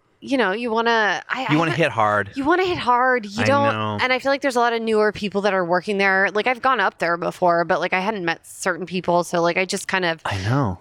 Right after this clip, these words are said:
Speaker 1: But I did, I did start out by talking about Sopranos Con a little bit.
Speaker 2: Yeah.
Speaker 1: Kind of, and that
Speaker 2: If
Speaker 1: was
Speaker 2: you
Speaker 1: all
Speaker 2: could
Speaker 1: new.
Speaker 2: do, like, just a few, like, just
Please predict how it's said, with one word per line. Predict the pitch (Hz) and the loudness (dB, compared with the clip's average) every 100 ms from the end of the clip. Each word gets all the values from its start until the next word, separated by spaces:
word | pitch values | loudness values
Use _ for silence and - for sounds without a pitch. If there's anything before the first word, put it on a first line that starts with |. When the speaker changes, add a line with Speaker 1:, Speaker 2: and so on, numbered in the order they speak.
| - | 0
Speaker 1:
But | 453 | 2
I | 415 | 2
did, | 359 440 247 190 175 - | 2 0 -2 -18 -18 -4
I | 269 262 - | -4 -2 0
did | 370 277 | 0 0
start | - 285 247 | 0 2 4
out | 233 | 2
by | - 208 | 0 -2
talking | 202 196 | -2 0
about | 185 175 | -2 -4
Sopranos | 170 180 180 170 | -4 -2 -2 -2
Con | 175 170 | -2 0
a | 165 | 0
little | 165 160 | 0 0
bit. | 165 147 - - | 0 -2 -6 0
Speaker 2:
Yeah. | 113 101 | 2 2
Speaker 1:
Kind | 175 160 | 2 0
of, | 156 156 - - - | -2 -2 -12 -20 -10
and | - 185 165 - | -2 -2 -2 -4
that | - 190 | -2 -2
Speaker 2:
If | |
Speaker 1:
was | 175 | 0
Speaker 2:
you | 175 | 0
Speaker 1:
all | |
Speaker 2:
could | 170 | 0
Speaker 1:
new. | 165 | 2
Speaker 2:
do, | 180 | 2
like, | 160 143 | 2 0
just | - 143 | -2 -4
a | |
few, | 123 - - 135 131 135 | -4 -8 -4 0 2 0
like, | - 143 - | 0 -2 -2
just | 156 | -6